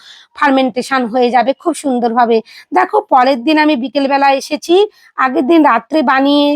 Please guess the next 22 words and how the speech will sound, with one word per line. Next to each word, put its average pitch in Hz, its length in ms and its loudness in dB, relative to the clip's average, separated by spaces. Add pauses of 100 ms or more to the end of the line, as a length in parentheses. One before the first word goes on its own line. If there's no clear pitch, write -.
(120)
রেখেছিলাম, 277 560 -2 (220)
পরের 262 320 2
দিন 269 180 -4
দেখো 269 240 -2 (120)
কত - 280 -20
সুন্দরভাবে 285 600 0
একটা, 311 280 -2 (420)
আহ, 262 280 0
ফুটো 320 280 -4
ফুটো 302 280 -2
দাগ 226 340 2
হয়ে 294 240 4
গেছে, 269 280 0
যেভাবে 254 340 -4
ফার্মেন্টেশন 262 680 -4
হলে 269 200 -2
হয়। 269 280 2 (440)
একধারে 320 460 0
রেখেই 277 380 0
দিলাম 240 320 0
আমি 233 180 -4
খামিরটা। 226 520 -2